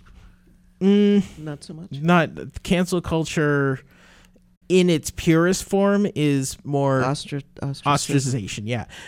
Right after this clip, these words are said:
Speaker 1: Uh, there could be some, some people, but, uh, it's, there are issues with it, and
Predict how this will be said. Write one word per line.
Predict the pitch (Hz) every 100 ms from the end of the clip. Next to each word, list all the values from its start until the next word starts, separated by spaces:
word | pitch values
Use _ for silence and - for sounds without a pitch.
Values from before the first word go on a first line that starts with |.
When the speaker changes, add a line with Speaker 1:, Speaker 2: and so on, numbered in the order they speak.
| -
Speaker 1:
Uh, | 131 131 123
there | 107 139
could | - 156
be | 151 139
some, | - 131 123 117 - _
some | - 131 120
people, | 127 117 -
but, | 135 - - - - -
uh, | 123 117 110 - _ - _ _
it's, | 143 131 - - - _ _ _ _ _ _ _ - -
there | 160 160
are | 143
issues | 143 - 139 127 -
with | 127
it, | 123 -
and | 120 120 113 -